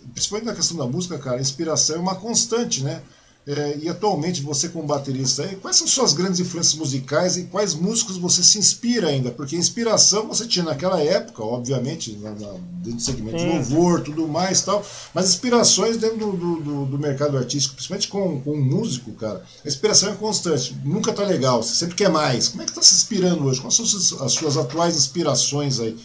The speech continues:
Speaker 1: E quais músicos você aprecia nesse exato momento aí, cara?
Speaker 2: Nossa, cara, tem muita gente que eu gosto, né?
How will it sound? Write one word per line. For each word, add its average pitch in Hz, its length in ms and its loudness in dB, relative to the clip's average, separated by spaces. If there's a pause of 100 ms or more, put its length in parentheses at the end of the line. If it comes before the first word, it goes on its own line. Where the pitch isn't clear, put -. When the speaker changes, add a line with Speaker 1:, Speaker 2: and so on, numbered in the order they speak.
(100)
Speaker 1:
E 135 60 -6
quais 190 280 2
músicos 175 440 0
você 123 460 -2
aprecia 131 520 0
nesse 120 260 0
exato 131 180 -8
momento 110 440 -6
aí, 87 140 -6
cara? - 200 -18 (880)
Speaker 2:
Nossa, 214 360 6
cara, 175 120 4
tem 190 120 4
muita 214 380 4
gente 190 260 -2
que - 60 2
eu 180 100 8
gosto, 151 460 8
né? 151 260 2